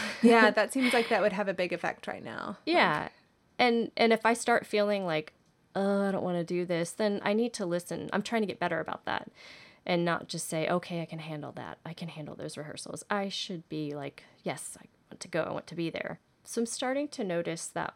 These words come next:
Speaker 1: more, that I'm, maybe I'm getting ready pe-, to be done. And Kurt's like, "Whatever, you're not ever gonna be done."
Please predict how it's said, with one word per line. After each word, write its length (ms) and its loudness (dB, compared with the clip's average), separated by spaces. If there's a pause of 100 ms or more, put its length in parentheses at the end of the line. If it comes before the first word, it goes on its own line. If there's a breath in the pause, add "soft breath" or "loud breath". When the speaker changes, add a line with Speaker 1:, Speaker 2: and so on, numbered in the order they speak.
Speaker 1:
more, 480 -2
that 200 -4
I'm, 440 -4 (240)
maybe 280 2
I'm 280 0 (920)
getting 240 -4
ready 280 0
pe-, 220 -10 (100)
to 100 -8
be 140 -4
done. 380 0 (540 loud breath)
And 120 2
Kurt's 280 -2
like, 160 -4
"Whatever, 420 0
you're 120 -4
not 140 -2
ever 140 -2
gonna 160 -2
be 120 -4
done." 300 4